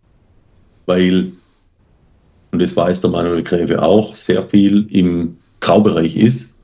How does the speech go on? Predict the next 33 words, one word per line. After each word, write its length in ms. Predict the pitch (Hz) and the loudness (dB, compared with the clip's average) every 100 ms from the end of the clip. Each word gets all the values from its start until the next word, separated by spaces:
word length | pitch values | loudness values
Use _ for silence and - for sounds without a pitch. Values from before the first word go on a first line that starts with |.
| _ _ - | _ _ -6
und 160 | 87 | 0
zwar 160 | 87 82 | 2 2
mehrheitlich, 560 | 87 101 101 104 107 | 2 2 0 0 0
mehr 180 | 90 92 | 2 0
als 200 | 80 - | -2 -4
die 120 | 85 | -4
Hälfte 400 | 80 101 - 110 110 131 - _ _ - | -2 -4 0 -2 -2 -8 -16 _ _ -2
der 480 | 90 90 85 80 - _ _ _ _ _ _ _ _ _ _ _ _ _ _ _ _ _ _ _ - | 0 2 0 -4 -10 _ _ _ _ _ _ _ _ _ _ _ _ _ _ _ _ _ _ _ -6
Geschehnisse 560 | - 95 107 107 101 | 0 4 4 4 2
auf 160 | 92 - | 0 -2
einem 260 | 90 85 | -4 -4
Platz 480 | 80 87 - - - - | -2 -2 -4 -14 -20 -12
sind 240 | - 92 | -8 -4
einfach 240 | 85 87 90 | -4 -4 -4
in 140 | 87 | -4
einem 240 | 82 80 | -6 -8
Graubereich, 680 | - 73 87 - 95 101 98 | -8 -4 -2 0 0 -2 -4
wo 140 | - 90 | -6 -6
es 140 | 90 | -6
am 180 | 90 87 | -8 -6
Ende 200 | 87 95 | -4 -2
des 180 | 92 92 | -2 -2
Tages 560 | 80 90 95 - - _ _ _ _ _ _ _ _ _ _ _ | -2 0 -2 -6 -18 _ _ _ _ _ _ _ _ _ _ _
ein 160 | - 104 | -2 -2
Stück 240 | - 117 | 0 0
weit 300 | 117 107 107 - _ _ _ _ _ _ _ _ | 4 4 2 -8 _ _ _ _ _ _ _ _
v-, 200 | - 95 | -8 -8
vielleicht 300 | - 92 92 | 0 0 0
mit 140 | 98 92 | -4 -2
Glück 280 | 107 107 - | -2 -2 -6
zu 100 | 131 | -4
tun 280 | 107 104 | 2 2
hat, 380 | 92 95 92 - | 2 0 -2 -16